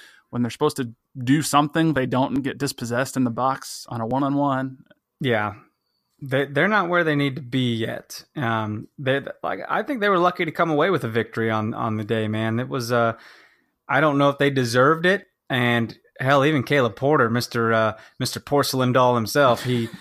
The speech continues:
Speaker 2: <laughs> he was interviewed at the end of the game, and he was like, you know, "I, they, I don't believe they deserved the three points. I, you know, I thought we were the better team." And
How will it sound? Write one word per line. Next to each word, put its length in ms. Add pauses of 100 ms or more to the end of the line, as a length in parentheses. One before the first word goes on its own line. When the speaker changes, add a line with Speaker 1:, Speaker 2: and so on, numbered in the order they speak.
(140)
Speaker 2:
<laughs> 240
he 160
was 140
interviewed 320
at 100
the 100
end 120
of 40
the 80
game, 500 (340)
and 120
he 120
was 180
like, 380 (280)
you 120
know, 100
"I, 200 (240)
they, 200 (500)
I 120
don't 100
believe 220
they 80
deserved 400
the 80
three 180
points. 400
I, 200 (260)
you 120
know, 160
I 60
thought 240
we 120
were 100
the 80
better 220
team." 360
And 140